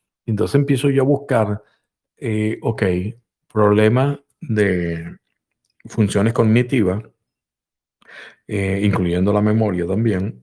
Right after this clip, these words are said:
y me puse, me puse a investigar, investigar la parte natural, por lo que te digo que siempre me gusta la, la medicina natural, y consigo una sustancia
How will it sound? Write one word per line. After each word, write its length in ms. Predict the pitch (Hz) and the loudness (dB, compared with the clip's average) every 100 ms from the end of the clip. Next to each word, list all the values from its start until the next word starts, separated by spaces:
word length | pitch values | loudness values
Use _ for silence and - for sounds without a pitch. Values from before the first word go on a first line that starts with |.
| _ | _
y 100 | - | -2
me 100 | 123 | -2
puse, 280 | 117 107 - | 0 -4 -4
me 360 | 123 117 113 104 | -4 -4 -4 -4
puse 220 | - 123 | -4 -4
a 20 | |
investigar, 380 | 123 117 101 101 | -4 -6 -6 -4
investigar 420 | 107 110 107 98 | -6 -4 -4 -2
la 160 | 107 104 | -2 -4
parte 340 | - - 107 | -6 0 2
natural, 560 | 104 104 120 147 151 123 | 4 4 2 2 2 2
por 120 | 92 | 0
lo 60 | 90 | 0
que 80 | |
te 100 | 87 | -2
digo 180 | 90 107 | 0 0
que 120 | 110 | 0
siempre 420 | 101 - 95 95 107 | -2 -2 -2 0 -2
me 100 | 98 | -2
gusta 320 | 90 - 107 | -4 -2 -2
la, 300 | 92 90 - - - - - | -2 -6 -10 -20 -20 -20 -6
la 20 | |
medicina 440 | 92 90 85 92 98 | -2 -2 0 0 0
natural, 500 | 104 131 127 120 113 - - _ | 0 0 0 0 -4 -10 -20 _
y 140 | 131 | -2
consigo 480 | 156 160 - 156 127 | 2 2 2 0 2
una 160 | 139 139 | 0 0
sustancia 840 | 139 - 139 120 92 87 98 107 | -4 -4 -2 0 0 0 -2 -2